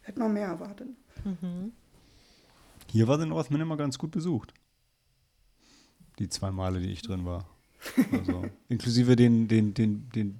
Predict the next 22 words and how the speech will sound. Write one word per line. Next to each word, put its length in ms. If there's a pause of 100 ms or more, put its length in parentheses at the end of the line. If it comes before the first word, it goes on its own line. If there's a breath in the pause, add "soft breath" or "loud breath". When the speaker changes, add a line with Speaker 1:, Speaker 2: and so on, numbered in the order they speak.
Speaker 3:
Bierjugs, 640
bei 120
denen 120
ich 40
mich 140
gefragt 300
hab, 100
ob 140
die 120
jetzt 260
Spaß 280
an 60
dem 100
Film 220
hatten 220
oder 120
nicht. 240
Aber 200
Speaker 1:
<laughs> 400
Speaker 3:
es 80
klang 220
so. 180